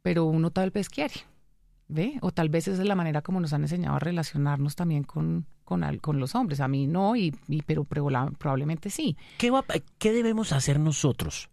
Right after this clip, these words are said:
Speaker 2: Es la pregunta. ¿Cómo
Speaker 1: ¿Nosotros quiénes?
Speaker 2: los hombres. ¿Cómo nos comportamos? Porque en muchas ocasiones suele suceder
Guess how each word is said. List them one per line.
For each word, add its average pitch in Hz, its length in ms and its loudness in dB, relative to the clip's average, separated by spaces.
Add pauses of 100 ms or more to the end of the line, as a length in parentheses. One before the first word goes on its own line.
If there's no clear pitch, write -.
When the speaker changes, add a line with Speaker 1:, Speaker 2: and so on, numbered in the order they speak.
Speaker 2:
Es 117 140 0
la 117 120 4
pregunta. 101 400 0
¿Cómo 202 120 4
Speaker 1:
¿Nosotros 214 440 4 (200)
quiénes? 208 200 8
Speaker 2:
los 156 120 6
hombres. 120 500 4 (300)
¿Cómo 220 240 4
nos 208 180 2
comportamos? 143 840 4 (200)
Porque 147 460 2 (180)
en 170 140 6
muchas 247 340 2
ocasiones 190 760 4 (180)
suele 254 500 2
suceder 175 640 4